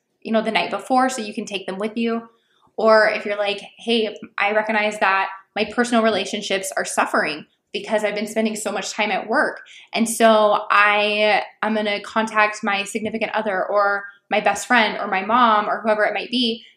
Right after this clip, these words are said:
and say, 'Hey, I want to put more time into this relationship because it matters to me. So can we, like, set aside a set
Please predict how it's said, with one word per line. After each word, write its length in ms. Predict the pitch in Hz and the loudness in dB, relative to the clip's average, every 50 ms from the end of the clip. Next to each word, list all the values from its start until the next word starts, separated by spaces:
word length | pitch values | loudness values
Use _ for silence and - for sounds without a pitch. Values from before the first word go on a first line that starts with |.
| _ | _
and 120 | - 185 - | -12 -6 -2
say, 160 | 220 214 208 | 0 0 0
'Hey, 480 | 196 - - 233 220 202 190 196 208 - _ _ _ _ _ _ _ _ _ _ - | 0 0 2 2 2 2 2 -2 -6 -8 _ _ _ _ _ _ _ _ _ _ 0
I 100 | 226 226 | 2 2
want 540 | 226 233 240 233 226 220 - - - - - _ - - - | 4 6 6 6 4 2 0 -4 -8 -12 -14 _ -12 -6 0
to 480 | - 240 226 220 214 214 202 202 165 - - - | 2 2 2 2 0 -2 -2 -4 -4 -6 -4 -4
put 140 | - - - | -2 -2 0
more 120 | 214 208 | -2 -4
time 240 | - - 202 202 202 | -2 0 -2 -2 -2
into 120 | 202 220 | -2 -4
this 180 | 202 208 208 - | -6 -6 -6 -6
relationship 480 | 202 196 180 180 - 214 202 202 220 | -6 -4 -4 -4 -4 -4 -4 -2 -2
because 240 | 220 214 214 220 196 | -2 -2 -4 -4 -2
it 100 | 196 180 - | -2 0 0
matters 340 | - 190 226 262 254 - | 0 2 2 2 0 0
to 80 | - 226 | -2 -4
me. 140 | 214 202 190 | -4 -4 -6
So 480 | - - 214 208 214 202 196 196 196 - - _ _ _ _ _ _ _ _ _ _ _ _ _ | -2 2 4 4 4 4 2 -2 -6 -10 -18 _ _ _ _ _ _ _ _ _ _ _ _ _
can 240 | - 240 240 220 220 | 0 2 2 2 4
we, 220 | 233 233 226 226 226 | 4 4 4 4 2
like, 300 | 220 196 202 - - - - | 2 0 0 0 -4 -8 -10
set 220 | - - 220 208 | -2 2 2 2
aside 640 | 226 220 - 220 202 196 196 196 202 202 202 - - - - _ _ _ _ _ _ _ _ - | 2 2 4 4 6 6 6 4 2 2 0 -2 -4 -6 -12 _ _ _ _ _ _ _ _ 2
a 460 | 220 214 208 208 196 196 196 190 - - _ _ _ _ _ | 4 4 4 2 0 -2 -4 -6 -10 -16 _ _ _ _ _
set 540 | - - - - - 262 220 220 - - - | -10 -8 -8 0 4 6 6 6 6 4 0